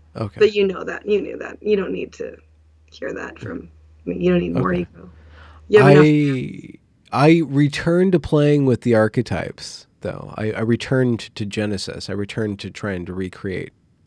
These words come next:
Speaker 2: I
Speaker 1: a
Speaker 2: know.
Speaker 1: principal text.
Speaker 2: Yes, you
Speaker 1: Um,
Speaker 2: did. Yes.
Speaker 1: and
Speaker 2: So, so did I, did I, did I finish my question? I don't, I got distracted by your
Speaker 1: I
Speaker 2: whispers.
Speaker 1: distracted you.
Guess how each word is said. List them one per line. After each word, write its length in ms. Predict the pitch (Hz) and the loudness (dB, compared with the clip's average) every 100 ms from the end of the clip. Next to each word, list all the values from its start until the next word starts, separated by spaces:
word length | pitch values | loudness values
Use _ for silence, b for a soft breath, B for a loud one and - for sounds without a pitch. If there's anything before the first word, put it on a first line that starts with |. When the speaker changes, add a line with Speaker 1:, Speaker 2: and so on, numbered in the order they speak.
| _ _ _ - | _ _ _ -10
Speaker 2:
I 100 | 190 | -6
Speaker 1:
a 40 | |
Speaker 2:
know. 80 | 190 | -4
Speaker 1:
principal 360 | 113 101 87 85 | -4 -6 -12 -10
text. 640 | - 117 - - - - _ b b b | -8 -6 -8 -14 -18 -18 _ b b b
Speaker 2:
Yes, 280 | 220 170 | 0 -2
you 100 | 196 | -6
Speaker 1:
Um, 0 | |
Speaker 2:
did. 340 | 185 185 160 156 | -2 -2 -4 -10
Yes. 420 | 180 - _ _ _ _ _ - B B - | -12 -14 _ _ _ _ _ -20 B B 0
Speaker 1:
and 340 | 120 247 233 | 4 6 4
Speaker 2:
So, 80 | - _ _ _ _ _ _ 508 466 453 | 2 _ _ _ _ _ _ -10 -8 -6
so 360 | - - - - 202 | -8 -10 -10 -10 -6
did 140 | 196 | -2
I, 120 | 262 | -2
did 200 | 269 240 | 0 -2
I, 120 | 254 359 - - | -2 -6 -14 -2
did 120 | 220 | 2
I 120 | 302 339 | 2 2
finish 460 | - - 220 320 | 0 2 2 0
my 100 | 262 | -6
question? 500 | 214 - 208 - 262 - | -10 -10 -10 -4 -4 -2
I 100 | 208 | 0
don't, 300 | 220 220 - - | 2 0 -4 -6
I 100 | 220 | -2
got 160 | 208 220 | 0 0
distracted 600 | 196 - - - - - | -2 -6 -6 -8 -12 -10
by 140 | - | -6
your 300 | - - - - - | -4 -4 -6 -8 -4
Speaker 1:
I 120 | 120 | -2
Speaker 2:
whispers. 0 | |
Speaker 1:
distracted 560 | 110 98 104 98 95 | -2 -2 -2 -4 -8
you. 160 | 92 | -10